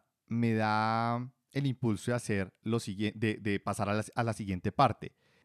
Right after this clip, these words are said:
Muchas personas, y me incluyo, dejamos de aplicar a posibles trabajos porque el job description piden demasiado o sencillamente hay muchos aspectos en los cuales no cumplimos al cien por ciento.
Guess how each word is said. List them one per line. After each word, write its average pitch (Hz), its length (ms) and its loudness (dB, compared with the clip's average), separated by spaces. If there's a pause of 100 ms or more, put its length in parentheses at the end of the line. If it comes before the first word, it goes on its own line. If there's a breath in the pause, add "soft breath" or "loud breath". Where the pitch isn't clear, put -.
(100)
Muchas 165 300 2
personas, 127 640 -2 (120)
y 135 100 0
me 120 80 2
incluyo, 110 600 0
dejamos 123 440 -2
de 156 80 -2
aplicar 117 540 -2
a 139 160 -4
posibles 151 560 -2
trabajos 156 440 -2
porque 131 360 -6
el 104 100 -4
job 113 200 2
description 147 720 -4 (120)
piden 120 240 0
demasiado 127 720 -2
o 117 100 -4
sencillamente 120 760 -6
hay 135 120 -2
muchos 143 320 -6
aspectos 117 500 -8
en 131 60 -4
los 131 160 -6
cuales 104 340 -2
no 117 140 0
cumplimos 120 480 -6
al 104 100 -8
cien - 380 -6
por 110 200 -8
ciento. 127 440 -6